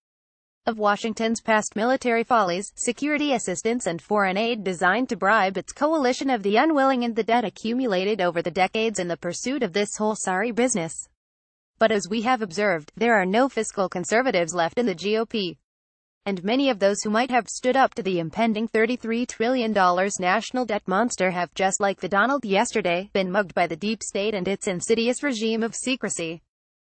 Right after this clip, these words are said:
Were the G O P backbenchers not so blinded and immobilized by the deep state, four hundred billion dollars could be whacked off the nation's bloated defense budget in a heartbeat, because what was enough for Eisenhower on the eve of J F K's tragic assassination is far more than enough today.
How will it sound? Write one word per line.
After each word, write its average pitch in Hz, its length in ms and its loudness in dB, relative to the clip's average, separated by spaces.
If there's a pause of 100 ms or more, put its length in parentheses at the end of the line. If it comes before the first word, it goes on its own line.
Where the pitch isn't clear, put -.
(280)
Were 226 180 2
the 277 140 0
G 262 220 -2
O 339 40 -2
P 254 240 -2
backbenchers 180 720 0
not 190 240 -2
so 208 200 -2
blinded 170 460 2
and 170 140 -4
immobilized 254 680 2
by 175 120 2
the 165 80 -4
deep 208 300 -4
state, 208 420 0
four 294 240 2
hundred 262 380 0
billion 214 320 4
dollars 185 420 4
could 202 160 -4
be 202 140 -2
whacked 180 360 -2
off 214 160 2
the 285 80 0
nation's 247 460 0
bloated 214 400 2
defense 233 420 0
budget 220 300 2
in 190 160 -2
a 185 80 -2
heartbeat, 220 500 0
because 208 300 -4
what 202 160 0
was 190 140 -6
enough 202 240 2
for 214 180 4
Eisenhower 262 680 4
on 180 160 -4
the 180 140 -6
eve 233 140 -4
of 220 140 -6
J 208 180 2
F 185 140 0
K's 208 280 -2
tragic 196 440 0
assassination 233 720 0
is 202 240 0
far 214 220 4
more 262 200 4
than 254 120 0
enough 190 280 0
today. 185 440 2